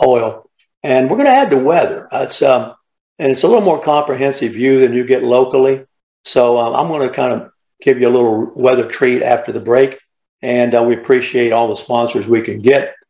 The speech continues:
And, uh, we appreciate all the donors we can get. So, um, and, uh, hopefully you have learned something today about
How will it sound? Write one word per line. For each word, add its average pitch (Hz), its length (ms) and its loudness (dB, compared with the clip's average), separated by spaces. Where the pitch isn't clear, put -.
And, 120 380 0
uh, 113 80 0
we 117 200 0
appreciate 120 400 -4
all 113 180 2
the 110 120 -10
donors 120 340 0
we 113 140 0
can 110 180 -2
get. 131 320 0
So, 113 460 0
um, - 280 -2
and, 113 180 -8
uh, 110 60 -6
hopefully 135 400 0
you 123 240 0
have 117 180 -2
learned 131 320 0
something 117 400 -4
today 117 540 0
about 120 600 -2